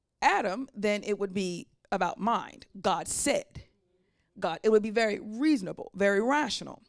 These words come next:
But Satan spoke to the heart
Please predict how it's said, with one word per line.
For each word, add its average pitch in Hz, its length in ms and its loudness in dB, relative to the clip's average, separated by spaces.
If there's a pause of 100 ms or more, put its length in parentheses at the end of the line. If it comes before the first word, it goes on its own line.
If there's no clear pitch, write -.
(840)
But 233 140 0
Satan 320 460 0
spoke 294 380 2
to 277 100 -4
the 233 120 4
heart - 540 0